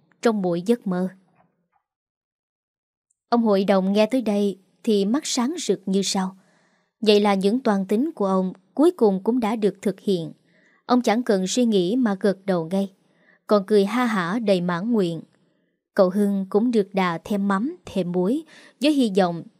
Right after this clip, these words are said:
tách được em trai để khỏi tờ tưởng đến vợ mình. Nãy giờ Vũ vẫn ngồi đó. Cậu nhàn nhã thưởng thức đồ ăn một cách ngon lành, không phản đối, cũng chẳng đồng ý,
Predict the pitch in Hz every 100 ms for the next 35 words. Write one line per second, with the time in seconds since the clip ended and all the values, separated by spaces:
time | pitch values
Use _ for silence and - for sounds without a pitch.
0 | - 370 208 190 - 196 196 208 196 190
1 | _ _ _ 208 226 247 196 175 226 202
2 | 185 196 180 226 302 220 175 175 180 160
3 | - _ _ _ _ _ _ _ _ _
4 | - 214 240 226 190 185 190 185 226 220
5 | 233 185 170 185 202 330 _ _ _ _
6 | - 214 208 214 196 196 190 196 254 202
7 | 214 339 - 190 165 190 196 190 - 220
8 | 214 196 - 269 262 262 202 175 151 _
9 | _ _ _ - 269 262 - 175 190 202
10 | 202 311 - _ _ 220 226 220 196 233
11 | 190 160 202 202 285